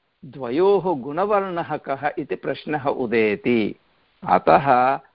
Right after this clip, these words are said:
अस्माकं साहाय्यार्थं द्वितीयं सूत्रम्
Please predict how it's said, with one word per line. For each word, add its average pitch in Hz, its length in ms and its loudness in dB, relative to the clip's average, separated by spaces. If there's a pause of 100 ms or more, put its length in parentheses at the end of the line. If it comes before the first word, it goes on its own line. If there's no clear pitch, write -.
(180)
अस्माकं 135 840 -2 (500)
साहाय्यार्थं 151 1200 0 (440)
द्वितीयं 180 680 2
सूत्रम् 120 500 -6